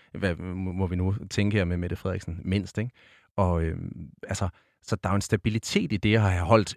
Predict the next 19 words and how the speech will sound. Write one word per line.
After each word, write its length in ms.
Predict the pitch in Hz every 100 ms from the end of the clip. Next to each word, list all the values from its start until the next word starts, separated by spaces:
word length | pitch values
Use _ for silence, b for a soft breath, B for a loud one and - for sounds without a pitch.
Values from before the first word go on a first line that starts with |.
| -
sin 260 | - 120
nu 360 | 95 101 117 113
nummer 300 | 110 98 92
halvtreds 720 | 85 98 - - 139 - -
nytårstale, 720 | 110 107 110 - 113 80 76
ikke? 160 | 104 - - 113
Det 120 | 143
er 40 |
helt 300 | 131 175 123
vanvittigt 380 | 123 185 147 98
en 80 | 92
kontinuitet 680 | 104 92 98 90 - 117 85
at 100 | -
kunne 160 | 98 -
have 180 | 107 - _ _ _ _ _
som 280 | - - 98 87
afsender 440 | 101 - 82 76
der, 140 | 76 -
ikke? 120 | -